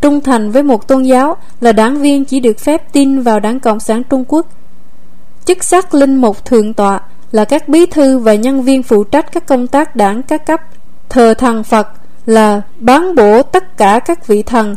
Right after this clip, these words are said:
và sau đó tự suy tôn mình là một vị thần vô danh. Chết được gọi là đi lên thiên đường hoặc xuống địa ngục, là chết được gọi là đi gặp các mác. Kinh sách là lý thuyết và các bài viết của các lãnh đạo đảng.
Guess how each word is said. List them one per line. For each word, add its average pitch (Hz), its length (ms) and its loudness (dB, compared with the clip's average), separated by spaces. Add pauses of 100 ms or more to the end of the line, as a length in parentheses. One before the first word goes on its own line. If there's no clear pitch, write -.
(160)
và 226 140 2
sau 269 160 0
đó 285 160 2
tự 220 280 0
suy 277 220 0
tôn 269 300 2
mình 214 220 0
là 220 180 0
một 208 260 -4
vị 214 140 2
thần 208 340 -2
vô 240 140 6
danh. 247 260 2 (400)
Chết 339 260 2
được 214 320 2
gọi 208 280 4
là 233 160 4
đi 247 180 0
lên 269 240 4
thiên 262 280 0
đường 220 220 4
hoặc 208 240 -4
xuống 294 260 -2
địa 214 160 4
ngục, 214 240 0 (320)
là 220 220 4
chết 285 340 0
được 214 260 2
gọi 202 220 2
là 220 120 2
đi 240 180 0
gặp 220 300 0
các 302 240 0
mác. 302 260 -2 (480)
Kinh 277 200 2
sách 311 260 0 (380)
là 226 140 4
lý 254 220 4
thuyết 381 380 2
và 226 180 2
các 302 240 -2
bài 226 240 4
viết 294 360 0
của 220 120 4
các 311 240 -2
lãnh 240 220 0
đạo 220 180 4
đảng. 208 300 0